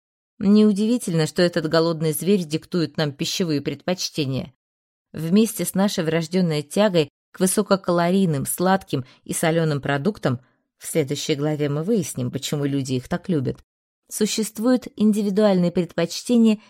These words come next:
и представления об отложенном вознаграждении – не говоря уже о многочисленных пищевых привычках и вкусах. Все это лишь предыстория. Когда вы смотрите на блюдо в кафе, мозг принимает сигналы,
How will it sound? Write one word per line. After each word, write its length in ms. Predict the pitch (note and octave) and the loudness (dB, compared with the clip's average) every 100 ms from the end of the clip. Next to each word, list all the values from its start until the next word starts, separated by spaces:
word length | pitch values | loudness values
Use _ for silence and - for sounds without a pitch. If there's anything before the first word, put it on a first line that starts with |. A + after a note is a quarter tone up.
| _ _ | _ _
и 80 | B3 | -6
представления 840 | - A3 - - F#3 F#3+ G#3+ G3+ - | -2 -4 -2 0 2 4 6 6 4
об 180 | F3+ | 0
отложенном 640 | F3+ - E3+ F3 E3 E3 D3+ | -2 -2 -2 -2 0 -2 -2
вознаграждении – 960 | E3 F3 E3+ F#3+ G#3 F#3+ E3 C3 C#3 - _ _ - | -2 -2 0 0 0 0 0 0 -2 -8 _ _ -8
не 160 | F3+ E3+ | -2 2
говоря 500 | E3+ D#3+ E3+ F3+ F3 | 2 4 4 4 2
уже 200 | E3 E3+ | 0 -2
о 140 | D#3+ | 0
многочисленных 840 | E3+ D#3 E3 - G#3+ - F#3 E3+ - | 0 2 0 0 -6 0 0 0 -4
пищевых 500 | D#3 - D3+ D#3 - | -6 -2 -2 -2 -4
привычках 540 | D#3 D#3+ F#3+ - - | -4 -4 -6 -10 -12
и 120 | - | -14
вкусах. 580 | - - C3+ - G#2+ - _ _ _ _ - | -14 -10 -8 -8 -12 -16 _ _ _ _ -16
Все 280 | - A#3+ B3 | -2 2 2
это 220 | - A3 _ - | 2 -6 _ -8
лишь 220 | E3+ - | -8 -6
предыстория. 680 | C3+ B2 C3 - G#2+ - - _ _ _ _ | -8 -6 -6 -6 -8 -8 -14 _ _ _ _
Когда 300 | - G#3+ B3 | -4 2 4
вы 60 | A#3 | 2
смотрите 560 | - A#3 A#3 G3+ - F#3+ | 2 2 2 -2 -2 2
на 120 | F#3+ | 2
блюдо 260 | G3 F3 | 2 2
в 80 | E3+ | 0
кафе, 420 | - F#3 - B3 B3 _ _ | -2 -4 2 0 0 _ _
мозг 360 | G#3 A3 C4 - | 0 2 2 0
принимает 560 | G#3+ F#3+ F#3 F3+ F3 - | 0 4 4 4 0 -2
сигналы, 480 | F3 F3 A3+ A#3+ | -2 2 2 2